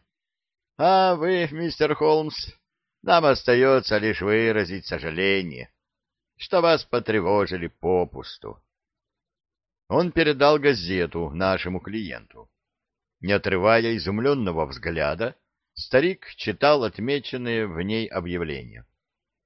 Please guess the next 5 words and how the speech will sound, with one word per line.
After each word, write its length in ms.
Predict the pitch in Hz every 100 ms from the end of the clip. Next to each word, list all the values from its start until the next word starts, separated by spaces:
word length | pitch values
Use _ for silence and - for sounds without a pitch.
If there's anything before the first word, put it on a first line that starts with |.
| _ _
Мы 220 | 80 92
с 80 | 101
Холмсом 640 | - 101 104 101 - 123 104
наклонились 580 | 90 95 107 110 90
вперёд 640 | - - 80 76 95 110